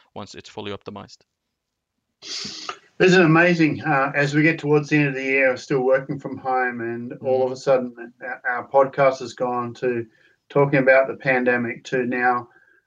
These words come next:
Speaker 2: uh, realizing technology that's been innovated and come out of the pandemic, even though we're still in it. So, how quick does tech move?
Speaker 1: Absolutely, and, and, you know, the trend to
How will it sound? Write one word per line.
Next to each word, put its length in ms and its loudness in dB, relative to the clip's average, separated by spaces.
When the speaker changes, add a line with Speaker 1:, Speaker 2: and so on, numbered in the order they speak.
Speaker 2:
uh, 220 2
realizing 720 4
technology 640 -2
that's 280 -6
been 360 -8
innovated 800 -2
and 180 -18
come 360 -12
out 180 2
of 140 -4
the 100 -12
pandemic, 800 -12
even 260 -10
though 100 -10
we're 100 -6
still 320 -6
in 100 -6
it. 220 -14
So, 320 -4
how 200 2
quick 280 0
does 180 -8
tech 280 -2
move? 320 -6
Speaker 1:
Absolutely, 500 -6
and, 160 -2
and, 500 -6
you 140 -6
know, 140 -2
the 160 -6
trend 400 -8
to 400 -8